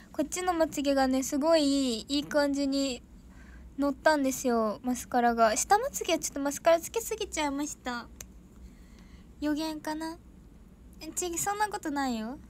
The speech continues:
予言じゃない。あ、いつもが少ないから、それよりある気がするなと思っただけだよ。<laughs> そう。まず一日に公演が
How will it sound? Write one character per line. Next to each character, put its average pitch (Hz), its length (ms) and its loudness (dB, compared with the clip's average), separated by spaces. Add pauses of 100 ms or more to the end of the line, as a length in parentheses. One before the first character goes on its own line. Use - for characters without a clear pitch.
(260)
予 294 140 -4
言 320 240 -4
じ 320 80 -10
ゃ 320 40 -8
な 302 220 -8
い。 240 60 -10 (1000)
あ、 330 120 4
い 330 160 -2
つ - 160 -8
も 605 120 6
が 392 120 4
少 - 240 -2
な 370 140 4
い 349 60 -2
か 302 140 4
ら、 392 200 6
そ 427 120 0
れ 440 80 0
よ 466 120 4
り 359 80 4
あ 302 160 6
る 330 100 2
気 302 160 -2
が 285 120 2
す 302 140 0
る 294 140 0
な 381 260 4
と 277 160 2
思 285 180 0
っ - 40 -2
た 262 180 -2
だ 262 120 2
け 277 140 -6
だ 247 120 -2
よ。 240 160 2
<laughs> 339 80 2 (3500)
そ 294 360 4
う。 185 100 -6 (640)
ま 381 120 6
ず 320 200 0
一 - 160 -2 (400)
日 320 80 -2
に 269 520 -2 (520)
公 320 180 2
演 311 200 2
が 285 260 6